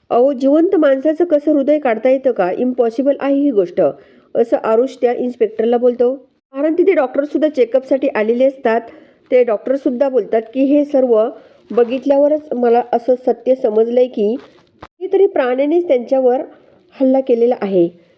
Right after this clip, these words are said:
नेमकं हा प्राणी कोण आहे हे आता सांगणं खूप कठीण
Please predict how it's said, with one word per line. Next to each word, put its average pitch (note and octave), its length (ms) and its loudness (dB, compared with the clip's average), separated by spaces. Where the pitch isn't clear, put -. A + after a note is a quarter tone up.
नेमकं C#4 340 0
हा F4 140 0
प्राणी C4+ 360 -2
कोण C#4 360 0
आहे C4 260 2
हे C#4+ 80 4
आता C4 360 -2
सांगणं C4 320 0
खूप D4 200 -6
कठीण A#3+ 260 -2